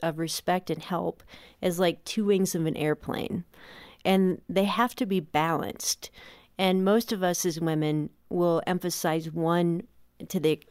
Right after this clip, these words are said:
expense of the other. So you've got the woman who is only hearing the respect need and always encouraging her husband, but not holding him accountable,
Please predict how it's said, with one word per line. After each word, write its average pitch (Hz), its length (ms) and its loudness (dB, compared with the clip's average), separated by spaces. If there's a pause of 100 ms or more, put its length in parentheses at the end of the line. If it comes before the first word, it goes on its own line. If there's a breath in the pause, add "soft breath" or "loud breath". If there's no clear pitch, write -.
(140)
expense - 480 -2
of 135 120 -6
the - 140 -2
other. - 380 -6
So - 180 0
you've 180 280 2
got 170 220 2
the 170 100 0
woman 165 320 0
who 160 360 0 (340 loud breath)
is - 180 -6
only 220 320 4
hearing 196 280 2
the 180 60 0
respect 156 480 -4
need 156 320 0
and 143 140 -2
always 185 260 2
encouraging 165 480 0
her 156 120 -4
husband, 151 520 -4
but - 160 -4
not 160 340 0
holding 160 360 0
him 143 120 -2
accountable, 170 800 0